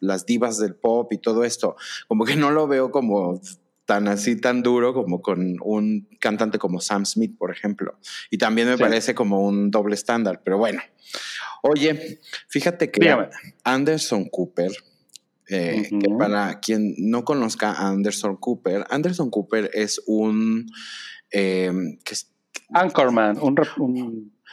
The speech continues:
Speaker 1: es un, es como
Speaker 2: Eh,
Speaker 1: Javier Alatorre.
Speaker 2: Ajá,
Speaker 1: Es el
Speaker 2: de
Speaker 1: ja-, es
Speaker 2: C N N.
Speaker 1: como, es como el Javier Alatorre de C N N. Digo, la comparación está terrible hecha,
Speaker 2: Es,
Speaker 1: pero
Speaker 2: es terrible porque en C N N hay varios, ¿no? Ahí depende de la hora también, pero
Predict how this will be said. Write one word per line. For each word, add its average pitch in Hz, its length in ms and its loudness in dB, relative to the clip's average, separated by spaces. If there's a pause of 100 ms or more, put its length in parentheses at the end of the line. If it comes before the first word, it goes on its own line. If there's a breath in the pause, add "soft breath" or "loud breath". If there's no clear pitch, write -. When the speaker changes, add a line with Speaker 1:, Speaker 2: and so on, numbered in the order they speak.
(160 loud breath)
Speaker 1:
es 175 220 0
un, 208 280 2
es 170 160 2
como 196 200 2
Speaker 2:
Eh, - 40 -2
Speaker 1:
Javier 156 360 6
Alatorre. 117 480 0 (520)
Speaker 2:
Ajá, 131 460 4 (300 loud breath)
Speaker 1:
Es 156 160 4
el 208 80 6
Speaker 2:
de - 60 4
Speaker 1:
ja-, 139 160 6
es 131 60 6
Speaker 2:
C - 40 8
N - 100 6
N. 110 40 6
Speaker 1:
como, 104 340 2
es 139 240 2
como 170 200 2
el 135 80 0
Javier 151 340 2
Alatorre 131 460 0
de 107 120 -4
C 101 180 0
N 95 260 0
N. 101 320 -2 (520 loud breath)
Digo, 127 500 2
la 127 120 0
comparación 139 500 0
está 165 240 0
terrible 101 560 0
hecha, 107 300 -2
Speaker 2:
Es, - 40 -4 (180)
Speaker 1:
pero 104 280 4
Speaker 2:
es 104 40 6
terrible 196 320 6
porque - 220 2
en 160 100 2
C 175 140 4
N 170 160 6
N 165 160 4
hay 160 140 6
varios, 135 400 4
¿no? 165 160 6
Ahí 143 140 6
depende 151 340 4
de 147 40 8
la 131 140 6
hora 135 240 4
también, 123 340 0
pero 120 140 -4